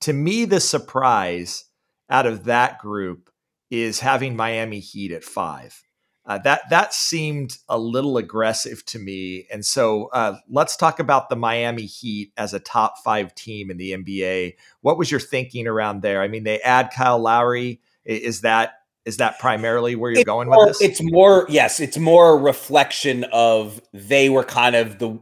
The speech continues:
Speaker 2: I liked their offseason. I thought they were very aggressive. You know, we've seen this from Miami time and time again. You, you don't, you know, they don't have tons of flexibility, and yet they're able to make a lot of moves. And so,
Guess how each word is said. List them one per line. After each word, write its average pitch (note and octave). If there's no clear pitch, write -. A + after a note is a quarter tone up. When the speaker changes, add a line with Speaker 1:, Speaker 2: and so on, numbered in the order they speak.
Speaker 2:
I D#3+
liked F#3+
their D3+
offseason. A#2
I B2
thought C3
they B2+
were A#2
very B2
aggressive. C3+
You B2
know, A#2
we've A2+
seen F3
this D3+
from B2+
Miami A#2
time A#2+
and A2+
time A2+
again. G#2
You, B2+
you C3+
don't, D3
you C3+
know, A#2+
they C3+
don't E3
have D3+
tons D3+
of B2+
flexibility, B2
and A#2+
yet A#2
they're A#2
able A#2+
to -
make A2
a A#2+
lot A#2
of B2
moves. C3+
And A2+
so, A2